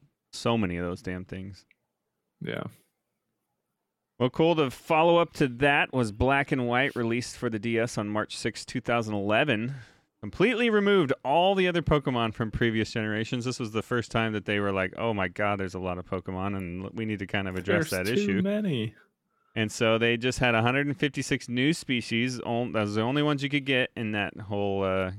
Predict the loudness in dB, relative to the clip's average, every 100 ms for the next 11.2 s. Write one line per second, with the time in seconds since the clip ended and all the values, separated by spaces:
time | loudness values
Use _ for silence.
0 | -6 -4 -4 -6 -10 _ _ _ _ _
1 | _ _ _ _ _ -4 -4 -2 0 2
2 | 2 0 0 -4 -8 -6 -4 -4 -4 -4
3 | -2 0 2 2 4 2 2 -4 -4 -6
4 | -8 -10 -16 _ _ _ _ _ _ _
5 | _ _ _ _ -12 -8 -4 -4 -4 -4
6 | -4 -2 -2 -2 -6 -4 -4 -4 -8 _
7 | _ _ -12 -4 -2 0 -2 -4 -6 -6
8 | -6 -10 -6 -4 -2 -4 -4 0 0 -2
9 | -6 -6 -6 -4 -2 0 0 0 0 0
10 | 0 0 -2 -4 -2 -2 -2 -6 -6 -8
11 | -12